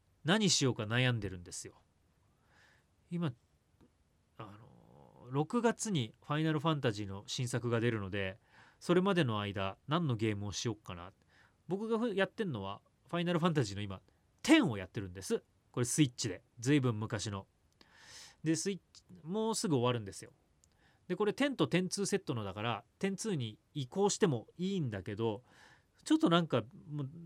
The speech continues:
テンやって、だいぶ一旦他のやりたくなってきてるんですよ。だし、この後ファイナルファンタジ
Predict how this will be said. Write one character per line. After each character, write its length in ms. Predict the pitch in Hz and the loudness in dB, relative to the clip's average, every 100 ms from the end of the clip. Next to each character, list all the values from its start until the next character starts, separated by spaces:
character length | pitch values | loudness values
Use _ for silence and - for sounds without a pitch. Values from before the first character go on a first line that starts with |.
| 160 | -10
テ 140 | - 208 | -4 -2
ン 160 | 151 | 0
や 140 | 120 110 | 2 0
っ 20 | |
て、 260 | - 120 117 _ _ _ _ _ _ _ _ - | 0 -2 -2 _ _ _ _ _ _ _ _ -2
だ 120 | 151 | 0
い 80 | 156 | 2
ぶ 180 | 151 147 _ - | 0 -2 _ -14
一 100 | 131 | -8
旦 220 | 147 123 | 0 0
他 180 | 123 165 | 4 4
の 180 | 156 151 - | 4 2 -6
や 120 | 139 117 | 0 2
り 100 | 113 | 2
た 100 | 123 | -2
く 80 | |
な 80 | 113 | -4
っ 40 | 110 | -6
て 120 | - | -10
き 80 | - | -10
て 80 | |
る 100 | 98 | -10
ん 60 | 95 | -10
で 40 | |
す 120 | - - | -16 -20
よ。 80 | _ _ _ _ _ _ _ _ _ _ _ _ _ _ _ - - - - _ | _ _ _ _ _ _ _ _ _ _ _ _ _ _ _ -20 -20 -20 -20 _
だ 120 | 147 | -2
し、 400 | 127 151 131 107 - | 0 2 0 -2 -4
こ 100 | 175 | 0
の 60 | 220 | 0
後 120 | 180 | 2
フ 80 | 160 | 2
ァ 40 | |
イ 20 | |
ナ 60 | 175 | 2
ル 80 | 170 | 2
フ 60 | |
ァ 20 | 190 | 0
ン 60 | |
タ 80 | 156 | 0
ジ 260 | 110 107 | 0 -2